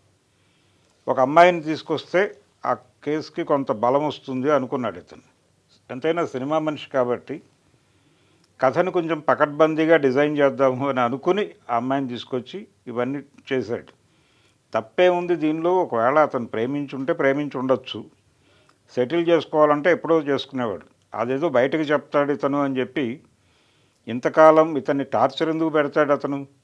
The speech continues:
టార్చర్ పెట్టకుండా ఇతన్ని బాగా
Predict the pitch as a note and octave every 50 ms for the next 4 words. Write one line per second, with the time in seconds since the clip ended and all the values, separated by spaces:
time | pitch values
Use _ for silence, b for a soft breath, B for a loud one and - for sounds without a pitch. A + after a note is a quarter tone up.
0 | _ _ _ _ _ _ _ _ _ _ _ _ _ _ _ _ _ - A#2 C3
1 | D3 - - - F3 E3+ D#3+ - D#3 C#3+ - - C#3 D3+ D3+ D#3 F3 F3+ E3+ -
2 | E3 D3 C#3 C3+ A2 G2 A#2 B2 C3+ D3+ E3